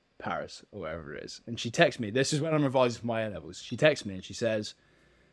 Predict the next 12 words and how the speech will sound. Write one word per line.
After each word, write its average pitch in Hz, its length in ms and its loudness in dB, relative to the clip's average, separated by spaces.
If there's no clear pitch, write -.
"Henry, 196 240 10
I'm 180 140 8
seeing - 380 -2
some 208 220 4
YouTubers. 196 760 2
Um, 151 580 6
I 151 60 2
don't 226 100 6
know 302 100 8
who 240 260 10
they 185 160 12
are, 101 300 2